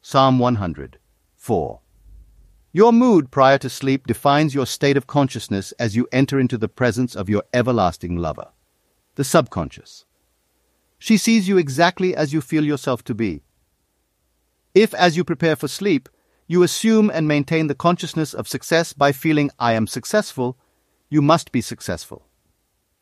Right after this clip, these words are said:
Lie flat on your back with your head on a level with your body. Feel as you would were you in possession of your wish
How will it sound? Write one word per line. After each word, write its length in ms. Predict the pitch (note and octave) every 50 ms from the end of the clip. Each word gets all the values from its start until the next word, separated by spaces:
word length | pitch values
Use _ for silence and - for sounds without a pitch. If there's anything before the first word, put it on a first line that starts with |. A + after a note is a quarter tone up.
| _ _ _ _ _
Lie 260 | - E3 F3+ G3 A3
flat 340 | G#3+ - - G3 G3 G#3 -
on 120 | G#3 F#3+ F3+
your 120 | E3 D3+
back 340 | B2 C#3 C3 B2+ C3 - -
with 160 | C#3+ C#3+ -
your 120 | D3+ D3 C3
head 240 | A#2+ D#3 D#3 D3+ C#3
on 180 | - C#3+ C#3
a 40 | C3+
level 300 | C3 B2+ A2 F#2+ A2+ A2+
with 160 | G#2 G#2+ G2
your 120 | A2 A#2 A2
body. 360 | G#2 B2+ C3 A2+ F2 C2+ - _ _ _ _ _ _ _ _ _ _ _ _ _ _ _
Feel 360 | _ - E3+ E3+ F3+ F#3 F3+
as 200 | - C3+ C3 A2+
you 80 | C3+ C3
would 320 | A#2+ B2+ C3+ B2+ A#2+ - -
were 120 | B2 B2
you 180 | B2+ B2 C#3+ D#3
in 140 | D3 C#3 B2
possession 420 | - A#2+ G2+ B2 B2+ A#2+ - C#3
of 80 | A#2+ G#2
your 160 | A#2 A2+ G#2+
wish 260 | A#2 C3 B2+ - -